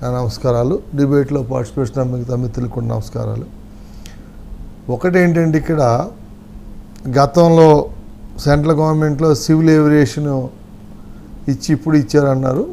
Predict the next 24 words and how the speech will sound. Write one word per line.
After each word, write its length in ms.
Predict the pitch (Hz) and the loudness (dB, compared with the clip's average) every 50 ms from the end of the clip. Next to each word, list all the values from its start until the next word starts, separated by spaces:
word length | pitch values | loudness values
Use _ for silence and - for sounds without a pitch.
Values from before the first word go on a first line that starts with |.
| 269 - | -10 -10
దాంట్లో 540 | 170 156 160 151 156 180 196 185 208 214 208 | -4 0 2 2 4 4 2 2 4 4 4
నేను 280 | 196 190 185 180 180 | 4 4 2 2 2
అది 100 | 170 156 - - | 0 0 0 0
తీసుకోవడంలో 640 | 180 190 - - - 196 180 185 180 175 175 175 | 0 0 0 2 2 2 2 2 2 2 2 2
కూడా, 400 | 160 156 160 160 156 143 151 196 226 - - - - - - - - - - - - - - - - - - | 2 2 2 2 4 2 2 0 -2 -8 -16 -20 -20 -20 -20 -20 -20 -18 -18 -18 -18 -18 -16 -16 -14 -12 -8
ఆ, 40 | 147 | -6
ఒక, 400 | 147 139 139 139 139 123 - 151 143 139 135 135 131 131 127 123 120 120 120 113 - - - - - - - - - - - - - - - - - | -4 -4 -2 -2 -4 -2 2 4 4 6 6 6 6 4 4 4 2 0 -2 -4 -6 -10 -14 -16 -16 -14 -16 -16 -16 -18 -18 -18 -18 -20 -16 -10 -8
అంటే, 680 | 123 123 117 135 127 123 120 117 110 110 107 107 107 107 - - - - - - - - - - | -6 -4 -2 0 0 0 2 2 0 0 0 -2 -4 -8 -10 -16 -18 -18 -20 -18 -18 -18 -6 -2
ప్రధానమైన 520 | 135 135 160 175 185 185 190 190 190 185 180 | 2 4 6 8 8 8 6 6 4 4 4
అంశం 320 | 170 170 170 - - 175 | 4 2 2 2 2 4
ఒకటి 180 | 170 160 139 131 | 4 4 4 2
కనపడతా 460 | 139 139 143 143 156 147 - - 135 | 2 0 0 0 0 0 0 0 0
ఉంది. 340 | 127 123 120 120 127 180 285 - - - - - - - - - - | 0 0 0 -2 -2 -4 -6 -8 -12 -16 -16 -16 -18 -18 -16 -10 -6
ఇప్పుడు 260 | 151 135 - 156 151 | -6 -4 0 2 2
ఏదైతే 680 | 160 170 185 185 175 180 185 175 170 165 160 156 - - - - - - - - - | 4 6 6 6 6 6 6 6 6 6 4 2 -2 -6 -14 -16 -14 -14 -12 -6 0
టూ 100 | 175 175 | 2 2
థౌజండ్ 640 | 170 180 180 175 170 175 170 165 156 160 151 151 - - - | 2 4 2 2 2 2 2 2 2 2 0 0 -2 -4 -4
నైన్టీన్ 560 | 143 143 151 170 180 175 143 - 180 175 165 | 0 2 2 4 4 2 4 4 4 4 4
నుంచి 300 | 165 160 160 147 160 208 | 4 2 0 0 -2 -2
ట్వంటీ 340 | 190 - 165 165 160 160 170 | 0 0 0 0 2 2 2
ఫోర్ 200 | 156 156 165 160 | 2 2 0 0
వరకు 420 | 151 147 147 143 135 - - 208 - - - - - - - - - - - - - - - - - - - - - - - - - - - - - - | 0 0 -2 -2 -4 -6 -6 -8 -8 -10 -16 -20 -20 -18 -18 -18 -18 -18 -18 -20 -20 -18 -18 -16 -16 -14 -14 -12 -12 -14 -14 -16 -18 -18 -18 -12 -4 -2
విశాఖపట్నం 920 | 143 135 - 180 180 185 160 190 180 160 175 165 - - 165 165 156 147 | -2 2 4 6 6 6 6 4 4 2 2 0 0 0 0 2 2 4
కానీ, 320 | 143 147 147 147 160 202 | 2 2 2 2 0 -2